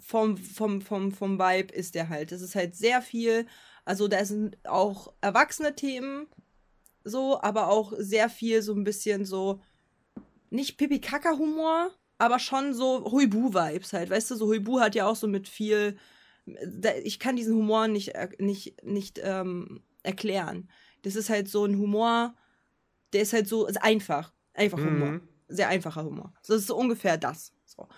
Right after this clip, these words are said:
Speaker 1: Aber ich hab den auch schon sehr lange nicht mehr gesehen. Kann auch sein, dass ich halt einige, wie, wie wir halt letztens halt auch, ähm, m-, mitbekommen haben, äh, viele, viele Sachen, die man ja als Kleinkind nicht, äh, gecheckt hat,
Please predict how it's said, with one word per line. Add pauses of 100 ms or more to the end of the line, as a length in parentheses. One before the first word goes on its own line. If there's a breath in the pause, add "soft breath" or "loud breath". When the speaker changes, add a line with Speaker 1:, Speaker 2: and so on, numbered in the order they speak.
(200 loud breath)
Speaker 1:
Aber
ich
hab
den
auch
schon
sehr
lange
nicht
mehr
gesehen.
Kann
auch
sein,
dass
ich
halt
einige, (280 loud breath)
wie,
wie
wir
halt
letztens
halt
auch,
ähm, (340 soft breath)
m-,
mitbekommen
haben,
äh,
viele,
viele
Sachen,
die
man
ja
als
Kleinkind
nicht,
äh,
gecheckt
hat,